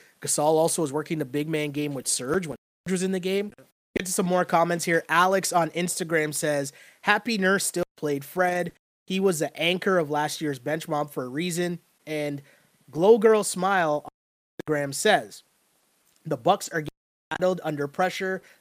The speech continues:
Speaker 1: on a playoff game with a hostile crowd." What do you think about that comment? Do you agree with her? Do you think the Bucks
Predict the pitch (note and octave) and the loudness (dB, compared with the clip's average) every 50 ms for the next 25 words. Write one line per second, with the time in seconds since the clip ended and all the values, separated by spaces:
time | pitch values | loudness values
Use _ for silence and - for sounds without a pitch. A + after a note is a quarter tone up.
0 | _ - D3 C#3 B2 - - E3+ E3+ F3+ F3+ F3 E3 - - F3 E3+ D#3+ D#3 C#3 | _ -8 -8 -8 -8 -6 -2 0 2 4 4 2 2 0 -4 -4 -4 -4 -6 -6
1 | D3+ C3 C3+ D3+ D3+ D#3 D3 - - - D3+ D3 C#3+ C3+ - - D#3 C#3+ C3+ C3+ | -8 -8 -6 -4 -4 -4 -4 -6 -6 -4 -4 -4 -4 -6 -8 -6 -6 -4 -4 -6
2 | A#2 G2+ F2 - _ _ _ _ _ _ _ _ _ _ _ _ _ _ _ _ | -10 -12 -16 -20 _ _ _ _ _ _ _ _ _ _ _ _ _ _ _ _
3 | _ _ _ _ _ _ _ _ _ C#3+ D#3 F3 F#3 F#3+ F#3 - F3+ D#3+ D3 E3+ | _ _ _ _ _ _ _ _ _ -4 -4 -2 -2 -2 -4 -4 -6 -6 -6 -4
4 | D3 D3+ C#3+ C3 - C#3 C3 B2+ A#2+ - - _ _ - - - C#3 C#3+ D3 B2+ | -4 -4 -4 -4 -6 -8 -10 -10 -12 -14 -18 _ _ -6 -2 -2 -2 -2 -4 -8
5 | A2+ A2 A#2+ C#3 C#3 D3 C#3 A#2+ C3+ C#3 D#3 F3+ F#3 - - G#3+ G#3 F#3 D3 D3+ | -8 -8 -4 -2 -2 -2 -2 -4 -2 0 2 2 2 4 6 6 6 6 4 0
6 | D#3 D3+ - D#3 E3 D#3+ - - C#3+ - C#3+ C#3+ D#3+ - - - | -2 -2 -2 -2 -4 -2 -2 -4 -4 -2 -2 -2 -2 -2 -6 -10